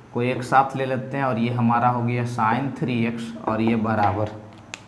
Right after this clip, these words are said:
ये हो जाएगा बच्चों हाफ और लिखेंगे यहाँ पर cos, ये हो जाएगा two x minus x और minus हो जाएगा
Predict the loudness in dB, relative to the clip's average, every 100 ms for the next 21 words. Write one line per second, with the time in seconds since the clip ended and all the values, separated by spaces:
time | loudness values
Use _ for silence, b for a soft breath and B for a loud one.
0 | -20 -20 -20 -20 -20 -20 -20 -20 -20 -20
1 | -20 -20 -20 -20 B B B B B B
2 | 0 0 2 2 2 2 0 0 2 6
3 | 8 8 8 2 -8 -12 -8 -6 -4 -6
4 | -6 -4 -2 0 -2 -2 -4 -4 0 0
5 | 0 -2 -8 -12 -10 -4 -2 0 2 0
6 | -2 -4 -4 0 0 0 0 2 4 4
7 | 2 -2 -2 -2 -4 -6 -4 -2 0 0
8 | -2 -2 -4 -2 -2 -2